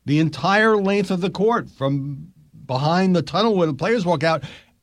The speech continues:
and swish, it goes in. <laughs>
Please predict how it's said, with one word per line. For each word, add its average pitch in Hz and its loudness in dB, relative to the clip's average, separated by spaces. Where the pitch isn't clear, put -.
and 233 2
swish, - -2
it 254 0
goes 254 4
in. 262 2
<laughs> 117 -2